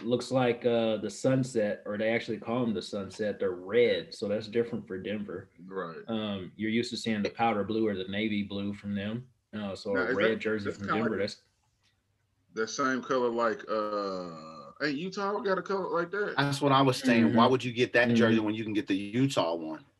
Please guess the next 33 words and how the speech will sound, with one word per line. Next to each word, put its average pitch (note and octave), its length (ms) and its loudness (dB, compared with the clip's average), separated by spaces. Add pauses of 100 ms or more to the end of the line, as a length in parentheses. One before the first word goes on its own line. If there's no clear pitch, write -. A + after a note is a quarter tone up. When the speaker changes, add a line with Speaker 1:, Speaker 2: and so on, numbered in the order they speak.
(460)
Speaker 2:
Mm-hmm. F2+ 520 -10 (680)
Speaker 1:
Because C#3 240 8
I C3+ 60 8
Speaker 3:
I - 20 8
don't, C3+ 80 4
Speaker 1:
hate C3+ 100 10
Speaker 3:
I A#2 40 8
don't G2+ 100 6
Speaker 1:
Utah. A#2 240 6 (100)
Speaker 3:
understand. F#2+ 320 -2
Speaker 1:
That's A2+ 200 0
why. G2 260 0 (340)
Speaker 3:
Okay. D3+ 300 6
Speaker 1:
Utah. A#2 360 4 (120)
Speaker 3:
Okay. B3 340 4 (1080)
Okay. D#3 200 0
Speaker 1:
I E3+ 140 8
haven't D3 260 8
liked D3 220 10
Utah D3+ 400 10
since, C#3 480 4 (280)
since D#3+ 340 6
ninety-seven E3 800 8
when C3 160 8
the D3 60 8
Bulls, D3 640 8
Speaker 3:
Oh, D3 120 8
Speaker 1:
when, - 100 12
Speaker 3:
okay. - 180 6
Speaker 1:
when, E3+ 100 10 (160)
when E3 280 8
this F#3+ 220 10
guy A2+ 380 6